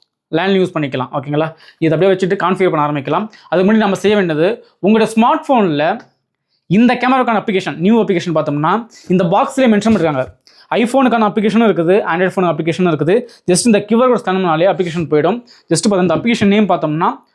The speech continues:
ட்ரூ கிளவுட் பிளஸ் அப்ளிகேஷன் தான், Play Store-லேயே அவைலபிள் இருக்கு. நீங்க இன்ஸ்டால் பண்ணிக்கலாம். இன்ஸ்டால் பண்ணிட்டு ஓப்பன் பண்ணுங்க. ஓப்பன் பண்ணது பார்த்தோம்னா இங்க உங்களோட மெயில் ஐ டி வச்சு லாகின் பண்ணலாம்,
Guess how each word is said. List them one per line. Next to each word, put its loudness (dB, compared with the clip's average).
ட்ரூ 4
கிளவுட் 2
பிளஸ் -2
அப்ளிகேஷன் -2
தான், 0
Play 0
Store-லேயே 2
அவைலபிள் 0
இருக்கு. -6
நீங்க 0
இன்ஸ்டால் -4
பண்ணிக்கலாம். -2
இன்ஸ்டால் 2
பண்ணிட்டு -2
ஓப்பன் -2
பண்ணுங்க. -2
ஓப்பன் 0
பண்ணது 2
பார்த்தோம்னா -2
இங்க 4
உங்களோட -2
மெயில் 2
ஐ 2
டி 2
வச்சு 0
லாகின் -2
பண்ணலாம், -2